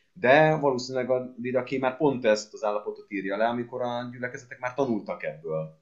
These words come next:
hogy, ö, óvatosan kell ezzel bánni, mert a tanító az valóban így ezzel vissz-, vissza tud élni, vagy hajlamos visszaélni.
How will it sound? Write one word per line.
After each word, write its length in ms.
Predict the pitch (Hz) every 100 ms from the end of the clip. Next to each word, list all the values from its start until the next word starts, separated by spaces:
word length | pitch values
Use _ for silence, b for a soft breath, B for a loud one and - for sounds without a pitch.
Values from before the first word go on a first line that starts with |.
| _
hogy, 420 | 80 80 82 80
ö, 280 | 85 82 82 117
óvatosan 520 | 117 95 90 87 82
kell 180 | 85 85
ezzel 300 | 82 82 80
bánni, 260 | 98 107
mert 320 | 101 95 95 95
a 340 | 92 95 _ _ _
tanító 480 | 110 95 92 90 85
az 420 | 82 85 - -
valóban 380 | 85 90 78 76
így 180 | 78 78 -
ezzel 380 | 87 82 82 82
vissz-, 400 | 95 - - -
vissza 460 | 101 - 98 90
tud 120 | - 87
élni, 320 | 82 92 104
vagy 180 | 95 -
hajlamos 380 | 95 82 80 -
visszaélni. 680 | 90 - 95 104 123 156